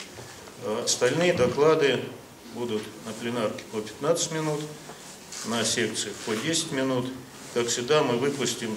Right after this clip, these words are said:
труды этой конференции с учетом, э, содержательности, значимости представленных докладов и факта его здесь презентации. Поэтому разрешите мне взять на себя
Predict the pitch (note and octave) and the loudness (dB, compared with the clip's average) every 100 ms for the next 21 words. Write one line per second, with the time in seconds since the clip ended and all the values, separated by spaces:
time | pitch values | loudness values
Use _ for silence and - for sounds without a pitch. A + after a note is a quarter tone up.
0 | - A#2+ C3 C#3+ F#3 F#3+ - - - - | -2 0 0 0 0 0 -6 -12 -14 -16
1 | - - - C3 C3 B2 B2 - B2 D#3 | -14 -6 2 2 4 2 2 2 2 4
2 | E3 E3 D3 C#3 B2 - - - G#2+ - | 4 4 4 4 2 0 -4 -6 -4 0
3 | B2 - G#2+ G2 - - - - - - | 0 0 0 -2 -8 -14 -16 -16 -16 -14
4 | - - - G2+ - A2+ C3 B2+ E3+ - | -16 -14 -8 -4 -2 2 4 8 8 8
5 | C3 - A#2 G#2+ C3 E3 - D#3 D3 - | 2 0 -2 -2 2 4 2 0 -2 -2
6 | C3+ B2+ C3 - C3+ B2+ B2 B2 B2 A#2+ | -2 -2 -2 -2 0 0 0 0 0 2
7 | C#3 E3 C3 - - D3+ D3 D3+ D3 - | 8 8 8 0 -2 -4 2 2 0 -2
8 | G#2+ C3 C3 A2+ A#2+ A#2 - - - A2+ | 0 0 0 0 0 -2 -6 -12 -4 -2
9 | A#2+ A2+ - E2+ - - - - - - | 0 -2 -4 -8 -10 -10 -14 -16 -16 -16
10 | - - C#3 C#3 C#3 C#3+ C3+ C#3+ - D3+ | -8 2 2 2 4 6 6 2 2 0
11 | D3 C3 A#2+ - - - - - - G2 | 2 2 2 -2 -10 -14 -14 -14 -10 -4
12 | B2 C3+ A2+ A2+ A2+ B2+ B2 A#2+ G#2+ B2 | 0 2 2 0 0 0 0 -2 -2 -2
13 | A#2+ A2+ | -2 -2